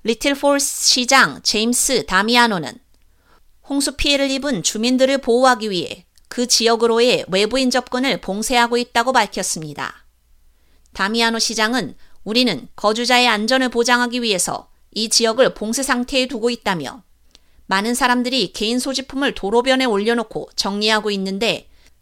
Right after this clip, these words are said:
외부 사람들이 와서 이 물건들을 함부로 만지거나 훔치는 등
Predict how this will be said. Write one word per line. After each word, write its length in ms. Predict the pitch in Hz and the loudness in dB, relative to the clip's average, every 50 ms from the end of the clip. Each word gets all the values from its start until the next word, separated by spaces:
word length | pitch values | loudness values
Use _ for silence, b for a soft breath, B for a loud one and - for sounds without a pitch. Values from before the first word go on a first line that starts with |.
| _ _ - | _ _ -8
외부 240 | 196 208 226 226 262 | -6 -4 -4 -4 -4
사람들이 500 | 254 - 269 254 254 254 247 254 247 240 | -2 -2 0 0 0 0 -2 -2 -2 -2
와서 460 | 233 226 220 - 285 262 208 165 147 - | -2 -2 -2 -2 0 0 0 0 -2 -4
이 140 | 190 233 240 | -6 -4 -2
물건들을 540 | 196 220 233 240 247 254 254 254 262 277 262 | -2 -2 0 0 0 0 0 2 2 2 0
함부로 400 | 262 - 294 285 285 302 302 294 | 0 -2 -6 -6 -4 -4 -2 -2
만지거나 520 | 277 277 262 254 254 262 254 254 277 269 | -2 -2 -2 -2 -2 -2 -2 0 0 0
훔치는 480 | 269 277 277 262 - 285 262 247 226 202 | -2 -2 -2 -2 -2 0 -2 -4 -4 -4
등 140 | 165 139 | -6 -8